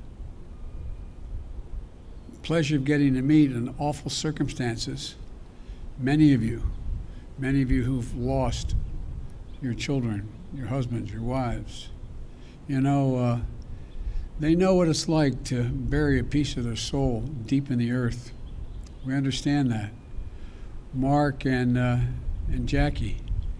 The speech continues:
I want to tell you, uh, it's always good to see you, but not under these circumstances. I want to say before I introduce the rest of the folks is, you know, what a lot of people have not been through,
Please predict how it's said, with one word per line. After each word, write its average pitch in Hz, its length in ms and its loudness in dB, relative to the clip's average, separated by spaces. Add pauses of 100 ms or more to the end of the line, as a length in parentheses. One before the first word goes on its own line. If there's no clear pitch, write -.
(240)
I 123 60 2
want 123 260 0
to 123 80 -4
tell 147 200 2
you, 120 180 4
uh, 110 240 2 (1040)
it's - 180 -2
always 143 460 4
good 139 240 4
to 123 100 2
see 143 280 4
you, 131 120 4
but 123 160 0
not 135 240 2
under 123 200 2
these 123 260 2
circumstances. 117 880 -2
I 131 80 -2
want 160 260 6
to - 60 2
say 156 240 4
before 131 360 4
I - 20 6
introduce 131 360 4
the 117 120 2
rest 131 320 6
of - 60 2
the - 60 0
folks 104 440 -2 (960)
is, 131 160 -4
you 143 80 2
know, 143 360 0 (560)
what 139 240 4 (240)
a - 80 4
lot 170 280 4
of - 80 0
people 156 280 4
have 131 100 2
not 147 260 2
been 127 120 4
through, 135 460 4